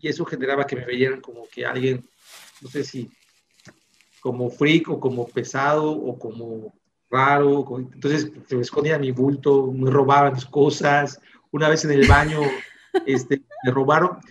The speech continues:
Speaker 1: eso estaban de moda las gorras de básquetbol, y en, y en un viaje de la secundaria me robaron mi gorra, que yo quería tanto, este, hay algo que, mira, eh, hay algo que sí hay que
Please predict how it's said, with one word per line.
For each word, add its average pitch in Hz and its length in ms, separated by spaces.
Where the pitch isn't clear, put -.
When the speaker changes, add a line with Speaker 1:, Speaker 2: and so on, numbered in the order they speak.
Speaker 1:
eso 160 200
estaban 220 260
de 202 40
moda 196 240
las 165 160
gorras 160 300
de 139 80
básquetbol, 147 640
y 139 240
en, 135 240
y 156 60
en 151 80
un 175 80
viaje 185 260
de 165 60
la 139 100
secundaria 139 480
me 135 100
robaron 127 520
mi 117 100
gorra, 120 400
que 127 80
yo 127 80
quería 131 220
tanto, 147 560
este, 120 920
hay 202 120
algo 381 140
que, 190 320
mira, 135 320
eh, 139 340
hay 240 120
algo 254 280
que 160 220
sí 180 200
hay 196 180
que 151 680